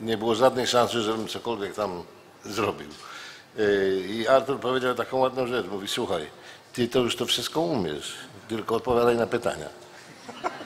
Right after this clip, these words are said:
Jedną rzecz wiedziałem a priori, że, y, no, a-, aktorstwo, jak i muzyka, nie, nie znosi kłamstwa, czyli mogę być tylko sobą,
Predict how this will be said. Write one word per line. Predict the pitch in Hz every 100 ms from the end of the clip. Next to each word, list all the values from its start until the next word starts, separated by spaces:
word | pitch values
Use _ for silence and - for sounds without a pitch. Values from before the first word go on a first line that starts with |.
| 208 - 392 - - 381 - 220 226 226 233 233 - - - - - - 131
Jedną | 160 156 147
rzecz | 131 123
wiedziałem | 117 120 123 120 120 113
a | 117
priori, | - 143 139 135 135 131 - - - -
że, | 117 101 95 117 117 117 117 117 113 110 - - - - - - - -
y, | 120 113 113
no, | 117 135 113 -
a-, | 139 -
aktorstwo, | 143 175 156 - 143
jak | 139 117
i |
muzyka, | 113 120 101 90 87 82 - - - - -
nie, | 110 110 120 120 117 117 113 113 113 117 117 - 117
nie | 117
znosi | 104 120 - 107
kłamstwa, | 92 80 - - 78 -
czyli | 123 120 117 117 110 - - - - - - - -
mogę | 110 113 107
być | 98 -
tylko | 160 -
sobą, | - 90 78